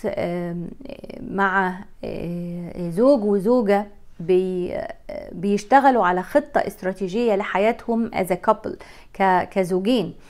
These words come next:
وفي بينهم بعض الشراكة كمان، والزوج وهو بيحط خطته الاستراتيجية الشخصية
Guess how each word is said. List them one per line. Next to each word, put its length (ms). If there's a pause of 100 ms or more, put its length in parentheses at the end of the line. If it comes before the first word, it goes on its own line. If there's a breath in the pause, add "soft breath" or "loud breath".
(480 loud breath)
وفي 720
بينهم 420
بعض 260
الشراكة 580
كمان، 500 (400 loud breath)
والزوج 1400 (360)
وهو 640
بيحط 500
خطته 520
الاستراتيجية 920
الشخصية 800